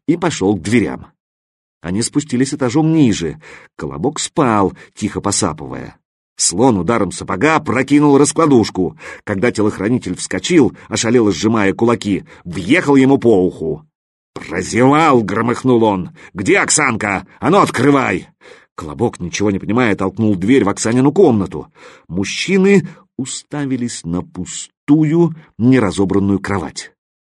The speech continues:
В комнате никого не было. «Не могла она мимо меня пройти!» Колобок растерянно почесал в затылке.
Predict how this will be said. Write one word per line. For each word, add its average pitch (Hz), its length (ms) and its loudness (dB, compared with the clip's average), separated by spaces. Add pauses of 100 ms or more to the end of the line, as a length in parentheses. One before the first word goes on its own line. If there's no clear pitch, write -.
(240)
В - 160 -16 (100)
комнате 147 720 0 (380)
никого 98 680 -4
не 76 260 -8
было. 62 380 -12 (1300)
«Не 95 80 -10
могла 92 360 -2
она 110 160 0
мимо 113 240 0
меня 117 260 0
пройти!» 87 380 -10 (340)
Колобок 82 400 -4
растерянно 113 480 -2
почесал 110 340 -4
в 92 80 -6
затылке. 107 560 -2